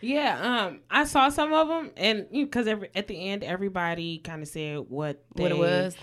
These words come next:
Speaker 1: Yeah,
Speaker 2: They
Speaker 1: they
Speaker 2: were so nice.
Speaker 1: Uh, everybody vision board looked so good. Me and Kayla didn't even finish ours.
Speaker 2: <laughs> Yeah, 'cause we were too busy, like, eating chicken and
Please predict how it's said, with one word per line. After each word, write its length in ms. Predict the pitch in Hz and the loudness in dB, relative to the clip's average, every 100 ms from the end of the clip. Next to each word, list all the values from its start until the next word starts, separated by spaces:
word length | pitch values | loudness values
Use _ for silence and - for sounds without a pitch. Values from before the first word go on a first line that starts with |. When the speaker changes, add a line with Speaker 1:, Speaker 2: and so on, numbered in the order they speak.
| - | -8
Speaker 1:
Yeah, 380 | 214 214 175 151 | 2 2 2 -2
Speaker 2:
They 60 | 147 | 4
Speaker 1:
they 140 | 208 | 6
Speaker 2:
were 160 | 240 226 | 6 4
so 300 | - 175 170 | 2 2 4
nice. 420 | 165 160 165 - - _ _ _ - | 2 0 -6 -14 -20 _ _ _ -2
Speaker 1:
Uh, 100 | 277 277 | -2 0
everybody 440 | 311 381 415 427 | 2 2 2 2
vision 280 | 381 339 349 | 4 2 0
board 160 | 349 339 | 2 2
looked 180 | 330 | 0
so 280 | - 320 311 | 2 4 4
good. 360 | 262 294 320 202 | 4 4 2 2
Me 140 | 226 | 0
and 80 | 233 | 2
Kayla 200 | 220 190 175 | 2 2 0
didn't 180 | 175 175 | 0 0
even 180 | 165 165 | -4 0
finish 360 | 185 175 202 | 0 2 2
ours. 420 | 277 294 403 302 254 214 - | 4 6 6 6 4 4 4
Speaker 2:
<laughs> 180 | 285 247 | -4 4
Yeah, 340 | 247 254 254 | 8 8 6
'cause 220 | 247 247 | 4 4
we 140 | 226 262 | 4 2
were 100 | 240 | 2
too 180 | 262 | 0
busy, 280 | 220 226 220 | 0 0 2
like, 300 | 214 196 185 - | 4 4 2 -4
eating 280 | 165 170 | -2 -2
chicken 840 | 170 170 165 165 160 160 160 160 156 | -2 -4 -2 0 2 2 2 0 0
and 280 | 143 143 | -2 -6